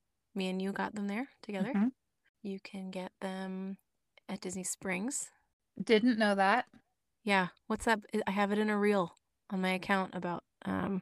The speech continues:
Speaker 1: the snacks I tried, but now I can't remember what it was called. But anyway, they have a Dole Whip flight, and you can get three different kinds, and they have toppings.
Speaker 2: Uh, doing that
Speaker 1: Um,
Speaker 2: next time. See?
Speaker 1: Mm-hmm. Yeah, what else? Oh, a Ronto wrap. I think that's one of your faves too, right?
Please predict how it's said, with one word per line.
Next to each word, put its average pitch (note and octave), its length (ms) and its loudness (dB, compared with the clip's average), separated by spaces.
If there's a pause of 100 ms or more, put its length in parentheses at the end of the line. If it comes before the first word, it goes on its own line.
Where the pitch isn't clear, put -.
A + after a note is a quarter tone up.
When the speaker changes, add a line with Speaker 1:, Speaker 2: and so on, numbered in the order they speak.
(160)
Speaker 1:
the G3 60 -10
snacks G3 400 -4
I - 40 -6
tried, F#3+ 260 -8
but F#3+ 100 -10
now F#3+ 100 -8
I F#3+ 60 -10
can't - 220 -12
remember E4+ 280 -8
what G#4 120 -6
it G#4+ 80 -10
was A4+ 120 -12
called. G#4+ 300 -8 (680)
But A#3+ 100 2
anyway, A#3 180 2
they G3 80 0
have G#3+ 160 -4
a G3 100 -6 (100)
Dole G3 260 2
Whip F#3+ 260 0 (480)
flight, - 600 -4 (360)
and F#3 80 -6
you F3+ 60 -6
can F#3 120 -8
get - 160 -10
three F#3 160 -4
different F3+ 260 -6
kinds, F3 360 -6
and F3 80 -12
they F3 60 -12
have F3+ 100 -16
toppings. - 580 -10 (480)
Speaker 2:
Uh, C4 60 6 (100)
doing A3+ 380 8
that C#4 240 8
Speaker 1:
Um, B3 40 4
Speaker 2:
next A3 340 4
time. G#3 580 6
See? A#3 480 2
Speaker 1:
Mm-hmm. G3+ 420 -4 (640)
Yeah, F3+ 180 -4
what F#3 160 -4
else? F3+ 380 -6 (360)
Oh, G#3+ 140 0
a G3+ 100 -4
Ronto G3 400 0
wrap. G#3+ 260 4
I F#3+ 40 -6
think F3+ 160 -8
that's E3+ 160 -6
one E3 80 -8
of D#3+ 60 -10
your E3 100 -12
faves - 260 -10
too, - 180 -10
right? - 220 -10